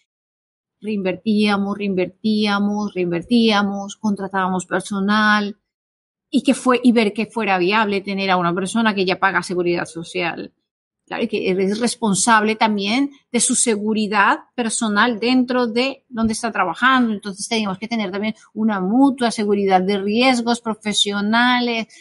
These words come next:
que la gente se capacitara, que yo me capacitara,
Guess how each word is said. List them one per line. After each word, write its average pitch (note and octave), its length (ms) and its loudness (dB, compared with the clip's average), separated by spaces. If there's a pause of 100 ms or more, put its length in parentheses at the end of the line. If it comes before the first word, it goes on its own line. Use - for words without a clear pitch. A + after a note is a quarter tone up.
(120)
que A#3 120 0
la A3+ 80 4
gente A3 320 -2
se A#3+ 100 0
capacitara, A#3 880 0
que F#3+ 200 -2
yo G#3 240 0
me A#3+ 160 2
capacitara, A3+ 760 0